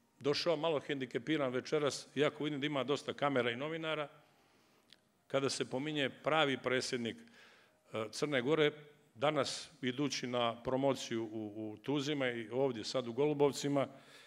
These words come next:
nisam uspio dobijem informaciju da li su se konačno oni koji su prijetili sa duelom uspjeli da dogovore da li će tog duela uopšte biti u petak ili neće i kakvi su uslovi. Ono što ne, e, pouzdano znam, jedan od najvažnijih uslova i zahtjeva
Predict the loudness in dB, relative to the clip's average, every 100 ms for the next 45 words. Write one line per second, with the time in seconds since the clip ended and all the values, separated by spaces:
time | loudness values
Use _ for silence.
0 | -20 -20 _ _ 4 6 6 2 2 2
1 | 2 2 2 2 0 2 4 2 0 0
2 | 0 0 -4 -6 -4 0 4 2 2 0
3 | 0 0 0 -2 -4 0 0 0 0 -2
4 | 0 0 4 4 4 2 -4 -20 _ -6
5 | -4 2 4 6 4 4 4 6 8 8
6 | 6 2 -10 -20 -20 _ 2 6 6 4
7 | 2 4 4 8 10 10 8 8 8 8
8 | 6 2 4 6 6 4 0 -2 2 2
9 | 2 0 0 2 4 4 2 0 2 6
10 | 6 4 -12 -20 -20 -20 -2 4 6 6
11 | 4 4 4 4 2 2 8 8 8 6
12 | 4 2 6 6 4 -2 -16 -20 -12 4
13 | 6 6 2 4 6 6 6 4 2 2
14 | 2 6 8 8 8 8 8 6 8 10
15 | 8 4 -6